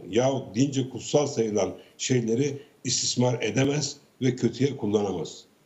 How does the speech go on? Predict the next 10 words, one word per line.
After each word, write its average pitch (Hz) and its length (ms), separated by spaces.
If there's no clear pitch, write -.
ak 160 220
Parti 139 300
iktidarının 120 320
yaptığı 131 440
da 131 260
yirmi 131 280
yılı 131 240
tam 123 240
da 113 140
budur. 85 180